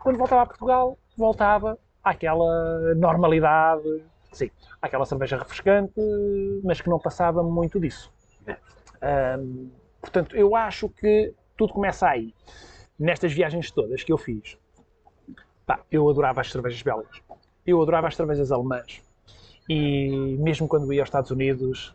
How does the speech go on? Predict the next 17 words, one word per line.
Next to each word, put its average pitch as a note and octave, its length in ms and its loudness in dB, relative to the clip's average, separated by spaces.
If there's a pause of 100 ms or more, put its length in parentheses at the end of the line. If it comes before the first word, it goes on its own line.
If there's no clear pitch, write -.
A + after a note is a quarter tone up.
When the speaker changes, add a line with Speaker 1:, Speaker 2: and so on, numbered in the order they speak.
Speaker 1:
eu C#3+ 140 0
recordo C3 300 -4
perfeitamente C3 400 -6
a B2+ 40 -10
primeira C3+ 240 0
vez C3 160 0
que - 100 -10
bebi C3 260 -2
uma A#2+ 360 0
Boston - 320 -2
Lager B2+ 400 -4
da B2 80 -4
Samuel C3 360 -4
Adams. B2+ 280 0
Speaker 2:
Ah, A2 140 0
sim, G#2 320 -2
sim. F2 240 -14